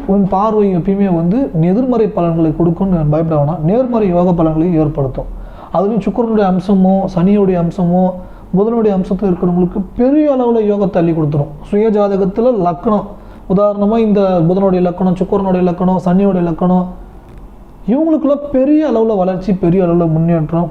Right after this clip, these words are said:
பெரிய ஒரு புதிய வாய்ப்புகள், வழிகள் எல்லாமே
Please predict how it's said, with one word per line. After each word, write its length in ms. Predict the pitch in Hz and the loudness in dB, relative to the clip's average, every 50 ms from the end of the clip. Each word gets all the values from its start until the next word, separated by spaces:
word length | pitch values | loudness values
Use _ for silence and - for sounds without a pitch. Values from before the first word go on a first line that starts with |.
| - - - | -8 -8 -4
பெரிய 360 | - 202 196 208 208 208 196 | -2 0 2 2 2 2 2
ஒரு 200 | 180 165 156 151 | 0 0 2 0
புதிய 380 | 147 147 - 220 208 226 220 190 | 0 0 0 0 0 2 2 0
வாய்ப்புகள், 640 | 160 160 170 214 226 214 175 - 180 165 175 185 | 0 0 0 2 0 0 0 0 2 2 2 2
வழிகள் 420 | 180 165 175 202 233 254 214 214 190 | 2 0 0 2 2 0 0 0 0
எல்லாமே 380 | 175 165 160 156 160 170 165 | 0 0 0 0 0 0 -2